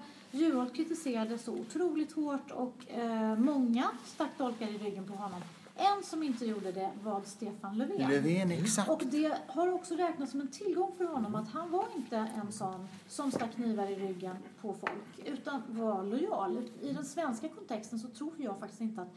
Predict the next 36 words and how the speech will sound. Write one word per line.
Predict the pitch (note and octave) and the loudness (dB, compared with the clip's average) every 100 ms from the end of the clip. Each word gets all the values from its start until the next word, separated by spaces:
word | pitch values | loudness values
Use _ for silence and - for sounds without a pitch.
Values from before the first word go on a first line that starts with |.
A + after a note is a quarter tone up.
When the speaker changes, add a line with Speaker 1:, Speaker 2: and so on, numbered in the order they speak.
| - - | -18 -14
Speaker 1:
det | - | -8
här | F#3+ | -6
skulle | F#3+ F3+ | -6 -8
accepterats. | F3+ - - C4+ G4 F4+ - - - G#3 E3+ - - - - - - - - | -8 -8 -8 -6 -4 -6 -10 -16 -16 -16 -12 -8 -8 -10 -14 -20 -20 -20 -10
Speaker 2:
Ja, | - A#2 A#2+ C#3+ | 0 2 6 6
nej, | D#3+ D3+ F3 | 8 6 6
det | D#3 E3 F#3 | 6 6 6
är, | F#3 | 8
jag | F#3 G3 | 8 6
är | G3 | 2
svår, | E3 - G#3+ F3 | 0 4 4 6
det, | F3+ | 4
den, | F3 F3+ | 6 6
det | F3 | 8
är | F3+ | 6
i | |
alla | F#3 | 6
fall | E3+ G3+ | 6 6
mer | G3 G3+ F#3+ | 8 8 8
accepterat | E3+ E3 - - F3 D3+ D3 C#3+ | 6 2 -2 10 10 10 6 4
i, | C#3 C#3 | 4 4
i | B2 | 2
brittisk | D3 E3 - - | 4 2 0 -4
politik. | D#3 D3 A#2 - | -2 0 0 0
Ett | C#3 | 6
annat | C#3+ C#3+ D#3 | 6 6 4
sånt | G#3 F#3 | 2 6
här | D#3 B2 - - - - - | 6 6 2 -12 -16 -18 -10
känt | - - C#3 A#2+ G#2+ G#2 - - - - - | -2 4 6 6 4 -2 -8 -12 -14 -18 -6
spänning, | - - - C#3+ A#2 A2 A#2+ | -2 0 6 6 6 4 2
det | C#3+ | 4
är | |
ju | C3 | 4
när | A#2 A#2 | 4 4
Ed | C#3 C3 C3 | 2 2 6
Miliband | E3+ F#3 D#3 C#3+ C#3 C3 | 6 8 6 4 4 0